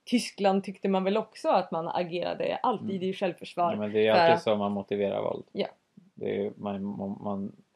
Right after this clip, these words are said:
Speaker 2: framar det alltid som
Speaker 1: Ja.
Speaker 2: försvar.
Speaker 1: Precis. Men att maktfördelningen i Israel och Palestina är att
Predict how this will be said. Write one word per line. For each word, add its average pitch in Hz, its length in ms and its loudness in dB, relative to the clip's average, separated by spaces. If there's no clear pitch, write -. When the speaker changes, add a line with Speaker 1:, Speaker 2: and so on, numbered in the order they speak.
Speaker 2:
framar 104 420 2
det 92 100 2
alltid 107 460 -6
som - 180 -12
Speaker 1:
Ja. - 80 -4
Speaker 2:
försvar. - 320 -8
Speaker 1:
Precis. - 380 -12
Men 180 280 2
att - 280 -6
maktfördelningen 190 1160 -2
i 165 300 -8
Israel 160 300 -10
och - 60 -20
Palestina 156 680 -8
är 160 380 -8
att - 440 -14